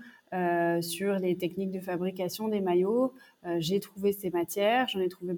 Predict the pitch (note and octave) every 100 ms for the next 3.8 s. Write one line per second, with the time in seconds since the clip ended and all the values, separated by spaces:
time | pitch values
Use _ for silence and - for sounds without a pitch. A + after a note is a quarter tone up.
0 | - - G3+ G#3+ G#3 G#3 A3 C#4 - -
1 | - - - F3+ F3 F3 E3+ E3 F#3 F3+
2 | - - F#3+ A3 F#3 E3 - G3 G#3 A3+
3 | F#3 E3+ E3+ - E3+ F#3+ A3 G#3